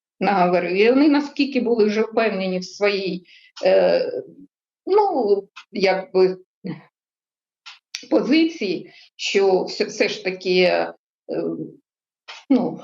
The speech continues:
росіяни займуть наше місто чи прийдуть,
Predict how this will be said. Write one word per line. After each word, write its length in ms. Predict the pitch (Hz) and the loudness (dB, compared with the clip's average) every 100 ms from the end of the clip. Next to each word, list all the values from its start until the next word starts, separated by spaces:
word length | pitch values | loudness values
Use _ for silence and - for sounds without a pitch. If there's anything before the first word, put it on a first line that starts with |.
| - - - - - | -18 -20 -20 -14 -4
росіяни 840 | 196 196 233 220 202 196 190 202 _ _ - - - - _ _ _ _ _ _ _ | -4 -2 0 2 2 0 -6 -10 _ _ -10 -10 -8 -14 _ _ _ _ _ _ _
займуть 720 | - 233 214 208 208 202 - - | -4 0 2 2 0 -4 -8 -16
наше 540 | 190 170 180 180 - 208 | -14 -4 -2 0 0 2
місто 380 | 294 302 - | 2 0 -4
чи 160 | 196 202 - | -4 -6 -6
прийдуть, 420 | 180 185 233 311 | -4 0 2 2